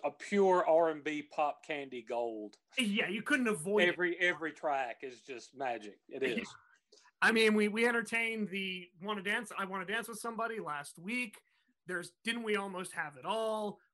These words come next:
Speaker 2: Where Do Broken Hearts Go? You're Still My Man.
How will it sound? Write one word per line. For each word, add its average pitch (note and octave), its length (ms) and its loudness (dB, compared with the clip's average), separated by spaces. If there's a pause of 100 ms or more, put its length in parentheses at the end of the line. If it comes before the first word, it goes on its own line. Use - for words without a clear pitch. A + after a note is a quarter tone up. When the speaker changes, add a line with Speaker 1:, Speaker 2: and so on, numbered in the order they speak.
Speaker 2:
Where G#3+ 220 0
Do G3+ 120 0
Broken D#3+ 360 -8 (100)
Hearts G#3+ 360 -2
Go? G#3+ 560 2 (260)
You're A3 200 -2
Still A3 300 -4
My E3+ 180 -4
Man. A3+ 560 -4